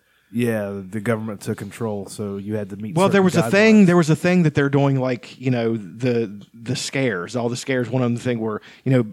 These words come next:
Speaker 2: instead of video games back then, it was comic books. Comic books are making kids act violent and all this shit. It's complete horseshit. It's just society. That's what they're, that's what happens. And, um, yeah, so comic books got the, Stan Lee was actually embarrassed to tell everybody for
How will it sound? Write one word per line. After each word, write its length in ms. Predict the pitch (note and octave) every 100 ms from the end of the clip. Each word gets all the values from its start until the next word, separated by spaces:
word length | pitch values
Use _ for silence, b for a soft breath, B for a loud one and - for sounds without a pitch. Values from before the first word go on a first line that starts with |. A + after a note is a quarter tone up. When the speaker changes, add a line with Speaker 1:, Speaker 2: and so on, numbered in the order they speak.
| -
Speaker 2:
instead 340 | C3+ C3 F3
of 80 | C#3+
video 240 | B2+ E3+ C3+
games 220 | B2+ C#3
back 180 | B2 C3+
then, 140 | B2
it 20 |
was 120 | A2+ -
comic 320 | D3+ C3 G#2
books. 240 | F#2 -
Comic 260 | - C#3 A2
books 180 | A2+ A#2
are 40 |
making 300 | A2 G2 G2
kids 260 | G#2+ G2 G2
act 180 | G2+
violent 260 | G2+ F#2+ F#2+
and 20 | F2
all 100 | E2
this 140 | F2+
shit. 180 | - F2+ B B
It's 100 | -
complete 420 | - C#4+ - E4
horseshit. 360 | B3+ E4+ - F#2+
It's 120 | F#2
just 160 | E3 -
society. 460 | C#3+ - A#3+ - F#2
That's 180 | G#2
what 120 | C3+ A#2+
they're, 100 | G#2
that's 240 | - C3+
what 120 | C#3 C#3
happens. 400 | C#4+ C4 F2 - b b b b b b
And, 300 | C3+ C3+ B2+ -
um, 420 | B2 A#2 G2 F#2 - _ _ _ _ _ _ _ _ _
yeah, 160 | C#3 E3+
so 120 | D#3
comic 300 | B2+ C#3+ D#3
books 220 | D#3 D#3
got 220 | - B2+ -
the, 340 | C3+ C3 B2 _ _ -
Stan 360 | - F3+ A3
Lee 260 | F3 A3 G#3+
was 160 | D3+
actually 260 | C#3 B2 C3+
embarrassed 460 | A#2+ A#2 D#3 F3 -
to 60 |
tell 200 | C3+ A#2+
everybody 380 | A#2 A#2 A2+ A#2+
for 320 | - A2+ G#2+